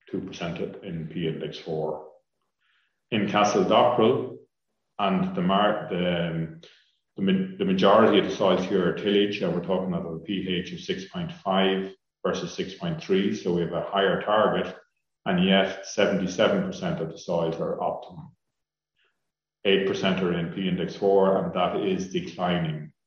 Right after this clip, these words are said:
over time. In Timoleague, eighty-one percent are at, are, are, are sub-optimum soil fertility levels,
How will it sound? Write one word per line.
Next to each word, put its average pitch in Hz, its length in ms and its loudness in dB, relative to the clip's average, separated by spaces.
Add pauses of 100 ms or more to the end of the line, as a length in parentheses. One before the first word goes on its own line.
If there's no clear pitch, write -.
(140)
over 82 280 -2
time. 78 440 -8 (2750)
In 95 160 -2
Timoleague, 107 800 4
eighty-one 92 500 0
percent - 400 -2 (720)
are 87 440 0
at, - 360 -6 (160)
are, 90 240 -4
are, 87 400 -4
are 82 200 -2
sub-optimum 90 1200 -2
soil 90 260 0
fertility 95 440 -4
levels, 85 540 -4